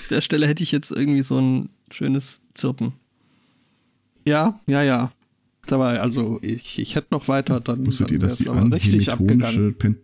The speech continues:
Speaker 3: Pentatonik keine Halbtonschritte enthält?
Speaker 1: Mhm.
Speaker 3: Hm.
Speaker 1: Das ist quasi, ne, Usus.
Speaker 3: Ja.
Speaker 2: Also ich hätte es jetzt nicht beschworen, aber doch.
Speaker 1: Doch.
Speaker 2: Hm. Ich, äh, hatte die Tage eine Konversation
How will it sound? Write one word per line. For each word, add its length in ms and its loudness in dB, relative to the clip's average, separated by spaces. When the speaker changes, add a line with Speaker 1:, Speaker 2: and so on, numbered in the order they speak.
Speaker 3:
Pentatonik 720 0
keine 320 2
Halbtonschritte 760 -2
enthält? 460 -2
Speaker 1:
Mhm. 260 2
Speaker 3:
Hm. 160 -4
Speaker 1:
Das 160 -2
ist 140 -4
quasi, 420 2
ne, 180 2
Usus. 540 -2
Speaker 3:
Ja. 80 -4
Speaker 2:
Also 160 -2
ich 160 0
hätte 120 0
es 120 -2
jetzt 200 0
nicht 160 0
beschworen, 600 0
aber 460 -2
doch. 240 -4
Speaker 1:
Doch. 280 -4
Speaker 2:
Hm. 240 0
Ich, 220 0
äh, 40 0
hatte 420 0
die 180 -4
Tage 380 0
eine 260 0
Konversation 1000 -2